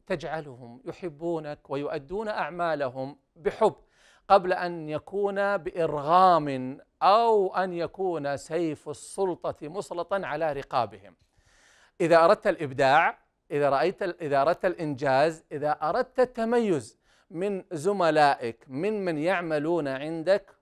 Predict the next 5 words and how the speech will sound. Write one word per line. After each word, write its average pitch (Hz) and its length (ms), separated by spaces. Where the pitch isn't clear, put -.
فلقنهم 180 1120
حبك 135 640
وحرصك 196 500
على 139 200
العمل. 123 460